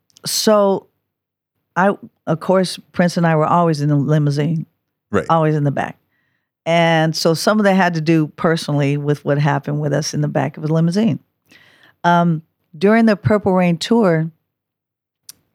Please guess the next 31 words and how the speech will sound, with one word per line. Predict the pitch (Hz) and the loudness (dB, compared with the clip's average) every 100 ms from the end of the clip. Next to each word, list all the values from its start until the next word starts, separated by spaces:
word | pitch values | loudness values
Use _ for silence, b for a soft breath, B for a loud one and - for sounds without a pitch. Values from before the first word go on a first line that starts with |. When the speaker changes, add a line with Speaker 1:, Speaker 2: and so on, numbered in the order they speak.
| - | 0
Speaker 1:
we | 202 | 2
would | 208 196 | 2 0
stop | - 190 185 | 0 0 0
at | 170 160 | -4 -2
places | 185 175 165 160 | -2 0 -2 -6
to | - 160 | -4 -2
record | 156 - 185 190 165 | -2 0 0 0 -2
because | 151 - 156 147 | -6 -2 -2 0
we | 165 | -2
didn't | 202 | 0
have | 196 170 | 0 0
very | 147 160 | -2 0
many | 156 156 151 | 2 2 0
days | 143 147 143 | 0 0 0
off. | 156 165 - B B B | 0 -2 -4 B B B
We | 180 202 | 0 2
were | 170 - | 0 0
out | 170 180 | -2 -2
for | - 151 | -4 -6
almost | - 156 147 143 - - | -2 0 0 -2 -8 -4
over | 165 151 | -2 0
a | 139 | 0
year. | 143 151 127 90 - _ | 0 0 -2 -4 -14 _
We | 165 | -4
did, | 160 | -2
like, | 151 160 | -2 -2
ninety-eight | 160 165 160 160 156 151 143 | -4 -2 -2 -2 -2 -2 -4
shows | - - 147 151 156 | -8 -4 0 0 0
or | 135 | -6
something. | - 127 - 120 - B B B B B | -6 -6 -4 -8 -8 B B B B B
So, | - - 185 170 - | -4 0 2 2 -2